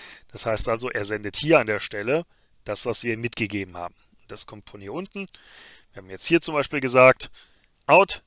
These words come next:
ist jetzt Send Command und dann der Text plus plus V E R und danach geben wir es aus. Das heißt, die beiden Zeilen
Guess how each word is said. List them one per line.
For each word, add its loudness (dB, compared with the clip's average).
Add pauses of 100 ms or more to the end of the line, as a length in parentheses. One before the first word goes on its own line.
ist -6
jetzt 0
Send 0
Command -2 (880)
und -10
dann -2
der 0
Text 0
plus -10
plus -10
V -6
E -8
R 6 (840)
und -8
danach 6
geben 0
wir -6
es 0
aus. -6
Das -6
heißt, 0 (200)
die -10
beiden 6
Zeilen 2